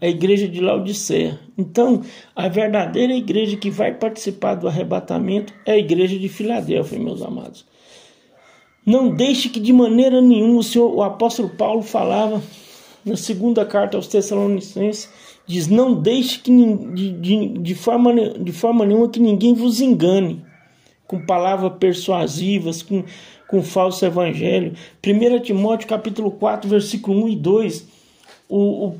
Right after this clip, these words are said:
Paulo já ale-, alertava o voz-, o, o, o, o jovem Timóteo sobre a apostasia que ia vir sobre as igrejas, né? Então, o, o apóstolo Paulo revelou ao jovem Timóteo pra ele manter firme na palavra de Deus, não desviar nem pra esquerda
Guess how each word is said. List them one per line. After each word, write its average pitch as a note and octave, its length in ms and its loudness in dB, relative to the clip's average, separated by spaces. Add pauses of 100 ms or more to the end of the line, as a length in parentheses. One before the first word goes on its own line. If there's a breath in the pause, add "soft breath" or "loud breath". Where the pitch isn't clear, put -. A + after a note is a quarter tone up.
Paulo A3 300 0
já G3+ 160 0
ale-, G#3+ 280 0
alertava G3+ 600 -2
o G3+ 60 0
voz-, G3 400 -2 (100)
o, F3 60 -8
o, E3+ 760 -2
o, F#3+ 40 2
o F3+ 40 2
jovem F#3 400 0
Timóteo F#3 720 -2 (360 soft breath)
sobre F#3 320 -2
a F3+ 40 0
apostasia F#3+ 760 -2
que G3+ 200 -4
ia G#3 60 0
vir F#3 320 0 (120)
sobre F#3 340 0
as F3+ 140 0
igrejas, E3+ 560 0
né? F#2+ 120 -8 (720 soft breath)
Então, F#3 380 2
o, F#3+ 460 -4
o F#3 60 0
apóstolo F#3+ 500 -2
Paulo G3 420 0 (320 loud breath)
revelou F3+ 560 2
ao F3 720 -2
jovem F3+ 320 0
Timóteo F3+ 400 -4
pra G3 80 2
ele G3 100 2
manter F#3+ 320 -2
firme A3 400 -2
na A#3 140 2
palavra A3 380 -2
de G#3 120 -4
Deus, F3+ 220 2
não G3+ 220 0
desviar G#3 360 0
nem G3+ 140 0
pra G3+ 160 -4
esquerda - 580 -6